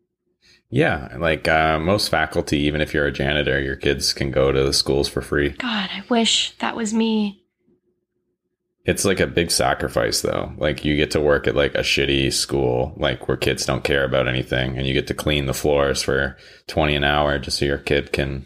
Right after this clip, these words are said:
Speaker 1: go to school for
Speaker 2: That's
Speaker 1: free.
Speaker 2: not
Speaker 1: You, like
Speaker 2: necessarily always the case. My dad used to work for U of T,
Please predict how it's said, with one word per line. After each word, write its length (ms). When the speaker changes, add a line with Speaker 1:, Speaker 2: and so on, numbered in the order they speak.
Speaker 1:
go 140
to 80
school 240
for 160
Speaker 2:
That's 140
Speaker 1:
free. 80
Speaker 2:
not 80
Speaker 1:
You, 100
like 20
Speaker 2:
necessarily 840
always 480
the 80
case. 320
My 100
dad 220
used 180
to 80
work 180
for 160
U 220
of 120
T, 360